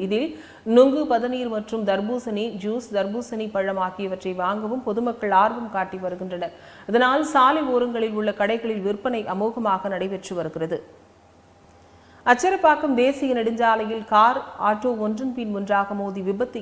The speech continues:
ஏற்பட்டது. அச்சரப்பாக்கம் தேசிய நெடுஞ்சாலையில் சென்று கொண்டிருந்த கார் பின்னோக்கி வரும்பொழுது கார், ஆட்டோ மற்றும் அரசு பேருந்து ஒன்றன் பின் ஒன்றாக மோதி விபத்திற்குள்ளானது. இந்த விபத்தில் ஆட்டோவில் பயணம் செய்த இரண்டு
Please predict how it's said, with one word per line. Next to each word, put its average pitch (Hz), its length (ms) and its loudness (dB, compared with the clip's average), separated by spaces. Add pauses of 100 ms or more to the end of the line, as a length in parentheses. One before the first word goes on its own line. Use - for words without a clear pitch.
(100)
ஏற்பட்டது. 175 420 -10 (1000)
அச்சரப்பாக்கம் 277 640 8
தேசிய 254 340 0
நெடுஞ்சாலையில் 226 640 2
சென்று 226 240 -6
கொண்டிருந்த 220 320 -2 (100)
கார் 208 260 2 (360)
பின்னோக்கி 302 500 2
வரும்பொழுது 240 460 0 (160)
கார், 220 240 6 (100)
ஆட்டோ 214 300 2
மற்றும் 208 300 -6
அரசு 208 300 -2
பேருந்து 196 380 -4 (140)
ஒன்றன் 247 280 -4
பின் 220 220 -6
ஒன்றாக 190 400 -2
மோதி 190 260 -6
விபத்திற்குள்ளானது. 180 840 -4 (340)
இந்த 196 180 6
விபத்தில் 277 380 4 (100)
ஆட்டோவில் 233 480 2
பயணம் 214 320 2
செய்த 220 200 -2 (120)
இரண்டு 202 240 -2